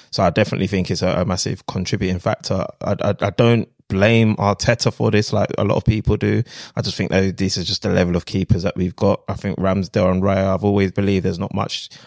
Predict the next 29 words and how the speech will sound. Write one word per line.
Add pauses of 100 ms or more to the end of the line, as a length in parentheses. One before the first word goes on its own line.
(260)
um,
in
it
between
them,
but
obviously
one
of
the
keepers
pander
more
towards
Arteta's
style,
so (320)
I'm
not
gonna,
like,
kick
up
a
massive
fuss
about
it.
But